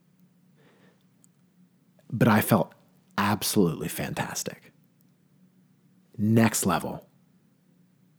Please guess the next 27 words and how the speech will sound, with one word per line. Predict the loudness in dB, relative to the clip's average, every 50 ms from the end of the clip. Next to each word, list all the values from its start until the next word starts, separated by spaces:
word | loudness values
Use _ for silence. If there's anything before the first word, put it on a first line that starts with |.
| _ _ _ _ _ _ _ _
In | 2 4
my | 6 6
own | 6 8 8
little | 8 10 8 8
element. | 8 6 2 2 2 0 0 -2 2 4
I | 4
mean, | 6 6 4 4
I'm | 2 0
people | 0 2 0 4 4 6
watching | 6 6 4 4 2 2 0 -2
occasionally, | -2 -4 -2 2 2 2 2 2 2 2 2
but | 2 2 2
I'm | 0 -2
closing | 0 2 2 4 4 4 4 4
my | 4 2 2 0 0 0
eyes. | 0 -2 -2 -4 -8 -10 -14 _ -20 -20 -20 -20 -10 -4
I'm | 0 0 2 2
relaxed. | 2 2 2 2 2 2 0 0 -2 -4 -6 -8 -8 -10 -16 -20 _ _ _ _ _ _ _ _ _ _ _
In | 0 2 2 4
through | 4 4
the | 4 6
nose, | 4 4 4 4 4 4 4 2 2
I'm | 2 2
out | 0 0 0
through | -2 -2
the | 0 2
mouth. | 2 2 0 0 -2 -4 -4 -8 -14